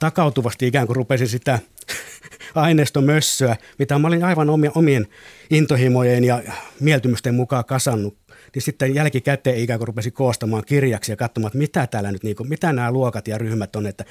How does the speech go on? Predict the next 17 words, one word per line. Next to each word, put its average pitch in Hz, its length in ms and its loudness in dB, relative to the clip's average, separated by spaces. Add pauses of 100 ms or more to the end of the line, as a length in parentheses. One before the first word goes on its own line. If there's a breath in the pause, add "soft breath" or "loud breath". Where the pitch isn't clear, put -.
(160 loud breath)
miten 135 200 0
tätä 107 220 -4
voisi 107 180 -8
lähestyä, 113 340 -4
tätä, 101 220 -10 (400 loud breath)
koko 127 220 -2
tätä 113 240 -6
aineiston 113 360 -4
ryvästä. 113 500 -2 (360 soft breath)
Ja 123 60 -8
tää 143 120 0
on 120 60 2
nyt 117 100 -2
sitten 131 220 -4
lopputulos, 110 500 -6
tää 101 120 -10
kirja. 101 340 -8